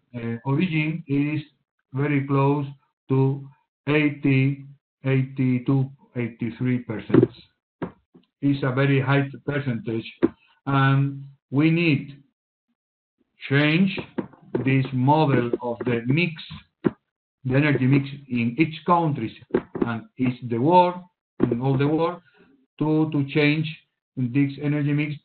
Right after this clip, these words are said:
to more penetration of, uh, renewable energies. Well,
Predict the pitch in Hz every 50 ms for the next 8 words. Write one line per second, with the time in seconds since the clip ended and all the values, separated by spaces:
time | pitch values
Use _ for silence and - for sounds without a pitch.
0 | _ - 135 131 127 127 131 139 151 160 160 160 156 160 160 160 165 - _ _
1 | _ _ _ _ _ _ _ _ - 131 127 123 120 147 147 147 143 135 135 143
2 | 143 143 139 135 - 139 139 139 139 - - 135 135 139 143 139 135 - 131 123
3 | 120 120 117 117 - - 123 131 135 135 139 151 143 135 131 117 113 110 110 -
4 | 110 104 95 92 85 - _ _ - - - - _ - - - - - _ _
5 | _ - - - _ _ _ - - - - - - 175 175 147 104 95 -